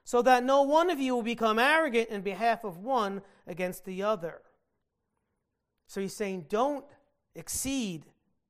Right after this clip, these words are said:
what is written." So Paul is now reminding the church at Corinth that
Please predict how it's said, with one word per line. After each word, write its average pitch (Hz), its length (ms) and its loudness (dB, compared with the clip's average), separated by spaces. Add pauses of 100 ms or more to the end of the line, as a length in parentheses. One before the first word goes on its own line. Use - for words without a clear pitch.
what 175 160 -4
is 170 160 -6
written." 185 460 -4 (1600)
So - 120 -6
Paul 240 280 8
is 180 100 2
now 220 220 4
reminding 233 500 4
the 202 60 -8
church 247 400 0
at 202 80 -8
Corinth 240 380 4
that 196 200 2